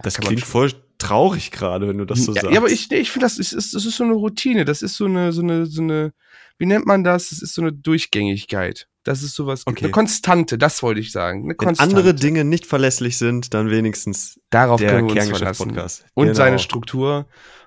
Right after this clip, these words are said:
Speaker 2: Und, äh, geübte Zuhörer wissen bereits, dass wir jetzt erstmal mit, äh, neuen Songs diese Folge beginnen oder diese Folge starten. Ähm, und da haben wir uns, äh, ich, ich hatte ein bisschen das Gefühl, dass wir uns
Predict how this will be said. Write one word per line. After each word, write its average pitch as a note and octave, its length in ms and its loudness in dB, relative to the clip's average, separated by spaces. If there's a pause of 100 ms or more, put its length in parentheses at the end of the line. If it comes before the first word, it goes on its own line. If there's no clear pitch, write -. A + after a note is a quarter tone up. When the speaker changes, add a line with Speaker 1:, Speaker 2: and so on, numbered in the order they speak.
(140)
Speaker 2:
Und, A#2 580 -2
äh, G#2+ 400 -4
geübte C3+ 500 -10
Zuhörer B2 460 4
wissen C3+ 260 0
bereits, G#2+ 560 2
dass A2 240 -4
wir A2 400 2
jetzt B2+ 260 -4
erstmal B2+ 340 -4
mit, B2 360 -6
äh, A#2+ 460 -2
neuen F#3 320 2
Songs D#3 640 -2
diese A2 460 -2
Folge G#2+ 340 -2
beginnen A2 500 -2
oder A#2+ 180 -2
diese G#2+ 260 -6
Folge G#2+ 280 -6
starten. G#2+ 460 -4 (160)
Ähm, A2+ 640 0 (240)
und B2+ 180 2
da D3 60 2
haben G3+ 120 4
wir G3 100 4
uns, D#3 380 0
äh, C#3+ 380 -2
ich, C#3+ 200 -2
ich D#3 140 2
hatte A3 120 4
ein G3+ 40 4
bisschen F#3+ 220 0
das F3 100 -2
Gefühl, E3+ 240 -2
dass D3+ 160 2
wir D3+ 80 0
uns D3 180 -2